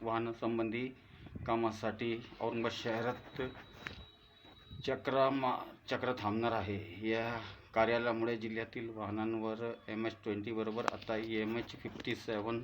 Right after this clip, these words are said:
असा नंबर दिसणार आहे. वैजापूर उपप्रादेशिक परिवहन कार्यालयाचे मंगळवारी आमदार रमेश बोरनार, माजी आमदार भाऊसाहेब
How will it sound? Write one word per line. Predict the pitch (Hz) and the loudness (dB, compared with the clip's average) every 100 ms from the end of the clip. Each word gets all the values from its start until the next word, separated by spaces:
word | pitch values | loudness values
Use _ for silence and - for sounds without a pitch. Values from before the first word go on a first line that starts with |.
| - - - - - - - - - | -6 -16 -20 -20 -20 -20 -20 -10 -6
असा | 101 120 113 113 - - - | -2 4 4 4 -2 -14 -4
नंबर | 110 113 113 110 | 0 0 0 0
दिसणार | 107 104 113 113 | -2 -2 2 2
आहे. | 92 95 92 87 - - - - - - - - - 107 | 2 0 -2 -6 -8 -16 -20 -20 -20 -20 -20 -20 -8 0
वैजापूर | 117 127 127 135 | 2 2 2 -2
उपप्रादेशिक | - 131 - 117 120 - - - - - - - - - - | -2 -6 0 0 0 -4 -6 -8 -14 -14 -16 -18 -16 -16 -6
परिवहन | 123 127 117 135 131 - | 0 2 4 2 0 0
कार्यालयाचे | 113 127 120 117 135 | 2 2 2 2 2
मंगळवारी | 120 123 120 120 117 120 123 - 110 | 2 2 0 0 0 -2 -6 -8 -6
आमदार | 107 113 113 | -2 0 0
रमेश | 110 107 113 107 | 0 -2 -2 -2
बोरनार, | 110 107 113 113 113 | 0 0 2 0 0
माजी | 101 98 113 | -4 -2 -4
आमदार | 107 107 107 110 | -2 -2 0 -2
भाऊसाहेब | 95 101 101 117 | -2 -2 0 -2